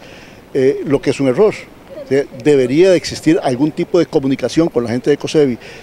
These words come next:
Yo aquí quiero salvar la responsabilidad de la municipalidad. Esto lamentablemente ha, ha estado al garete, esto ha sido tierra de nadie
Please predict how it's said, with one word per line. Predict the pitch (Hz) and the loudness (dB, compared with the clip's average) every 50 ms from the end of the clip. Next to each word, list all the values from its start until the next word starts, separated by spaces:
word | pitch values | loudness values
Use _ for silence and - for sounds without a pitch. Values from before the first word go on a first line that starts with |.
| - - - | -20 -14 -2
Yo | 139 175 202 | 0 0 0
aquí | 196 - - 196 202 220 202 - - - | 2 0 0 2 2 0 -2 -6 -10 -2
quiero | - 147 165 180 | 2 2 4 4
salvar | - - 151 135 117 170 190 | 2 2 -2 -2 2 2 4
la | 202 190 | 4 2
responsabilidad | 170 - - 160 147 151 139 135 131 139 | 0 0 -2 -2 0 2 0 2 2 2
de | 147 | 2
la | 156 | 2
municipalidad. | 151 127 135 131 - 131 127 127 123 117 110 104 - - - - - - - - | 0 -2 -4 -2 -2 -2 0 0 0 -2 -2 -6 -10 -20 -20 -20 -20 -20 -10 -2
Esto | - 170 - - 208 | -2 -2 0 2 0
lamentablemente | 185 160 147 - - 165 175 170 175 175 170 - 175 | 2 2 0 0 0 0 0 2 0 0 0 2 2
ha, | 165 160 - - | 2 2 0 -4
ha | - 139 | -8 -8
estado | - - 151 147 147 165 - | -6 -2 0 2 2 2 2
al | - 156 139 127 | 0 -2 -2 -2
garete, | 127 123 117 131 139 - - 226 208 240 - - - - - - - - - | -4 -2 0 0 -2 -2 -2 -8 -8 -8 -8 -16 -20 -20 -20 -20 -20 -8 -6
esto | 131 123 - 147 | -6 -2 -2 -2
ha | 139 | 0
sido | - 147 151 156 151 147 | 2 4 4 6 4 4
tierra | - - - 131 143 147 147 156 | 2 -2 -2 0 2 2 4 4
de | 143 131 | 2 4
nadie | 131 135 139 139 147 160 185 190 170 | 2 2 2 2 4 2 2 0 -2